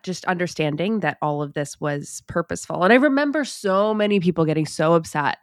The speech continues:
over Kanan's death, and it is an extremely sad episode. But the series works so hard to convince you that that choice wasn't for nothing, and that that happened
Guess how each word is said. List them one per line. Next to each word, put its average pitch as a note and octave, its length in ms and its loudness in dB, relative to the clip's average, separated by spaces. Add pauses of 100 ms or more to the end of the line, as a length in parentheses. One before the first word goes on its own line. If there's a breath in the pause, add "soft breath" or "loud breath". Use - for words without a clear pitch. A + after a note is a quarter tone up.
(100)
over D3+ 360 -2 (140)
Kanan's D3+ 380 -6
death, - 220 -14
and E3 120 -4
it - 240 -8
is A3 280 2
an D3+ 120 -2
extremely F3 920 0
sad D3 280 -4
episode. - 540 -10 (680 loud breath)
But E3 140 -6
the E3+ 100 -2
series A3 440 2
works E3 260 -2
so F3+ 240 0
hard D#3 480 0
to D#3+ 100 -8
convince C#3+ 480 -6
you C#3+ 400 -4
that C#3 300 -4 (500)
that - 340 2
choice E3 560 0
wasn't D#3 420 0
for D3 360 -2
nothing, G2 580 -6 (160)
and D3+ 220 2
that C#3 240 -4
that C#3+ 480 -2
happened E3 760 0